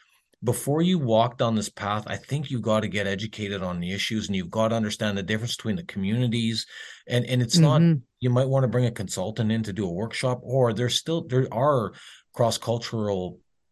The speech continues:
Speaker 1: programs. I mean, um, itak, we're delivering, you know, uh, training for destination market organi-, or marketing organization boards that are mostly non-Indigenous to help them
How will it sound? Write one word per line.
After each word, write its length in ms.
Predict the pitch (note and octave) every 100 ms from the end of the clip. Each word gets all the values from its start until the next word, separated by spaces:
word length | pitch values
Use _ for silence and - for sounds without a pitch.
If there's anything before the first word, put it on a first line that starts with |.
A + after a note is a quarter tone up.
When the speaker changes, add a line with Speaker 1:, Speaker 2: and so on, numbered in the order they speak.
| -
Speaker 1:
programs. 460 | B2 C3+ F2 -
I 60 | G#2+
mean, 340 | G#2+ G2+ G2
um, 340 | F#2+ F#2 F2+ - F2+
itak, 520 | B2 - - F2 E2+ -
we're 140 | B2
delivering, 640 | C3 B2 A2 F#2+ G#2 F#2+ G2 - - _
you 80 | G#2
know, 260 | F#2+ G2 _ -
uh, 220 | A#2 G#2
training 400 | - A#2+ A#2 A#2
for 160 | G#2+ G2+
destination 680 | A2 G#2 - G#2+ G#2 A2+
market 320 | G#2 A#2 B2
organi-, 460 | A#2+ A2 A#2+ G#2+ -
or 300 | - G#2+ A2+ -
marketing 520 | - A2 A2+ A2+ A#2+ G#2+
organization 720 | G#2 G#2+ G2+ G#2+ G#2+ A#2 F#2+
boards 380 | G#2 A#2+ F2+
that 140 | F2+ G2
are 80 | F#2+
mostly 320 | G2 G2 A2+
non-Indigenous 720 | G#2 G2+ F#2+ G2+ A2+ A2+ F#2+
to 80 | -
help 140 | G2+
them 240 | - G2+